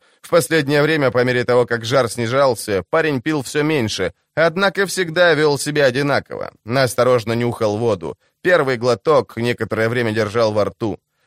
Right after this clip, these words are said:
Потом медленными длинными глотками выпивал остальное и отдавал ей посудину.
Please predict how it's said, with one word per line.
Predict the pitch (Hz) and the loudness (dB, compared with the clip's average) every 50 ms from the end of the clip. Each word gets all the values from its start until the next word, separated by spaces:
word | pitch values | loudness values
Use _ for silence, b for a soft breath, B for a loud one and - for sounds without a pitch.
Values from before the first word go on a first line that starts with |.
| _ _ | _ _
Потом | - 117 107 - - 139 147 151 143 127 117 | 0 0 0 2 2 2 4 4 2 2 0
медленными | 120 131 139 139 120 117 120 120 117 107 101 101 104 | 0 2 0 0 -2 -2 -4 -2 -2 -2 -2 -4 -4
длинными | 90 92 120 139 135 131 127 123 120 | -6 -4 -4 -2 -2 -2 -2 -2 -2
глотками | 104 113 120 113 - - - 143 143 139 131 113 | -2 0 0 0 -2 -2 -2 -2 0 0 0 -2
выпивал | 110 120 101 - 113 117 127 127 120 117 | -2 -4 -4 -4 -2 0 2 2 2 2
остальное | 110 104 - - 113 110 113 120 135 143 143 135 127 110 98 | 0 -2 -2 -2 -2 0 0 0 0 0 0 0 0 0 0
и | 101 123 151 | -2 0 0
отдавал | 165 165 151 143 139 160 160 156 147 127 123 | 0 0 0 0 2 2 4 4 4 4 4
ей | 127 123 120 | 2 0 0
посудину. | - - 113 104 - - 92 82 71 60 52 50 50 | 0 0 -2 -2 -4 -8 -10 -12 -12 -14 -16 -18 -20